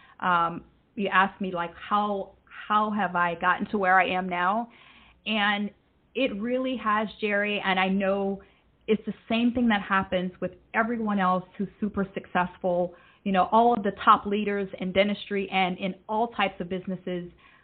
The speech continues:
we've invested in ourselves. So I can tell you that when I decided that I was gonna have a business, again, I didn't have a lot of money, but I did have the ability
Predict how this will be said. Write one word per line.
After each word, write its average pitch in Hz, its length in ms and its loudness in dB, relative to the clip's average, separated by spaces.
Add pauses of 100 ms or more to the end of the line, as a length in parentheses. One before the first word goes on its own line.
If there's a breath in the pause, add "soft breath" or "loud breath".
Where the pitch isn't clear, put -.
(100)
we've 220 160 2
invested 180 460 -2
in 170 100 -4
ourselves. 165 520 -6 (280)
So 196 240 4
I 240 140 4
can 254 260 2
tell 220 180 2
you 208 260 -2
that 180 260 0
when 196 120 -2
I 202 120 0
decided 214 540 -2
that 180 120 0
I 175 80 -2
was 190 160 -2
gonna 185 180 -2
have 180 140 -2
a 175 60 -4
business, 180 460 -4 (580 loud breath)
again, 185 400 2
I 190 100 0
didn't 240 220 4
have 226 140 2
a 240 60 4
lot 226 220 4
of 226 140 -2
money, 180 400 -2 (520 soft breath)
but 208 140 2
I 208 120 4
did 262 280 2
have 226 520 -2 (220)
the 214 100 0
ability 202 580 -2